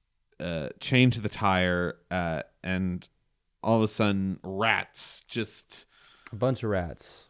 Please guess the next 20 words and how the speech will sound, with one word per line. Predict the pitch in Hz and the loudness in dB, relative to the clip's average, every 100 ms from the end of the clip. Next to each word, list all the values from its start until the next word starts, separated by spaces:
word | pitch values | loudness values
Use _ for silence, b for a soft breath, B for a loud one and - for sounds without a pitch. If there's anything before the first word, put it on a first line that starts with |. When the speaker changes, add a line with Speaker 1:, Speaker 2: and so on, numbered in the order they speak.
| - | -2
Speaker 2:
Are | |
they | 123 | 0
infected? | 135 135 139 156 131 | 2 2 2 2 2
I | |
can't | 110 90 76 | 0 -4 -4
remember. | 87 85 76 107 - | -4 -4 -6 -4 -2
Speaker 1:
I | |
think | 143 175 | 2 0
so, | 156 131 | 2 2
because | 117 107 101 | 2 0 0
they're | 107 | 0
like, | 101 101 - | 0 -2 -2
"They're | 156 | 0
running | 165 208 208 190 | 2 2 2 2
towards | 175 185 185 180 | 4 4 4 2
us." | 156 117 - - 90 82 110 b b b | 0 0 -6 -10 -10 -10 -14 b b b
Speaker 2:
Hmm. | - | 4
Speaker 1:
Um, | 104 101 95 87 85 85 95 _ _ _ _ _ _ _ - | 6 6 4 2 0 -4 -8 _ _ _ _ _ _ _ -2
and | 98 104 | 0 6
then | 135 165 139 127 147 | 8 10 10 6 2